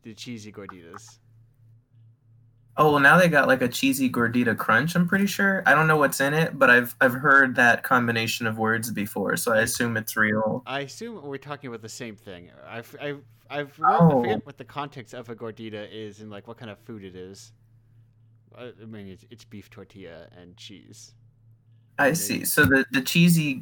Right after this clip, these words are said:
Speaker 2: gordita crunch is really, like, that's just, that is the gordita.
Speaker 1: Right, but it, the thing is, it's a soft shell with a hard shell inside of it and cheese in between.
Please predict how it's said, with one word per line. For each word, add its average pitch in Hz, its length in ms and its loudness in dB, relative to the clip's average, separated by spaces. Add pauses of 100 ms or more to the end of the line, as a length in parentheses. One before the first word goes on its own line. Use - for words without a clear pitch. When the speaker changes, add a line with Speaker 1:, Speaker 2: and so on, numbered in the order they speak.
Speaker 2:
gordita 131 500 2
crunch 127 540 4
is 123 180 2
really, 131 380 6
like, 117 180 2
that's 127 320 4
just, 110 340 -2
that 127 140 4
is 131 220 0
the 123 100 -2
gordita. 107 840 -2
Speaker 1:
Right, 131 300 -10
but 113 140 -14
it, 107 120 -20
the 120 80 -18
thing 147 220 -10
is, 113 180 -12
it's 104 140 -20
a 104 60 -20
soft - 340 -10
shell 98 420 -14
with 110 140 -12
a 107 60 -16
hard 113 260 -14
shell 107 220 -16
inside 110 320 -14
of 98 100 -14
it 92 100 -16
and 98 80 -20
cheese 107 360 -18
in 98 80 -18
between. 95 420 -20